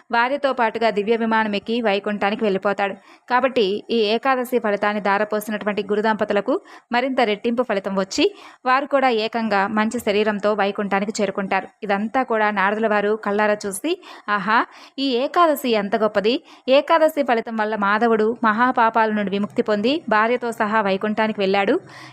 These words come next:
ఎవరైతే ఏకాదశి నాడు ఏకాదశి వ్రతం ఆచరిస్తారో వారికి పాపాలన్నీ కూడా పోతాయి, సర్వశుభాలు కలుగుతాయి,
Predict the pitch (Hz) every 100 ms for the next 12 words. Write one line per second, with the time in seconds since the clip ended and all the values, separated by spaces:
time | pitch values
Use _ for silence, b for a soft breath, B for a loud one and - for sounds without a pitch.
0 | - 247 302 339 330 302 240 240 269 247
1 | 240 233 214 202 214 208 208 240 233 226
2 | 202 196 208 196 202 208 - 208 202 196
3 | 202 233 294 226 202 226 233 208 214 208
4 | 202 202 196 196 202 277 269 208 214 220
5 | 208 220 233 233 185 190 196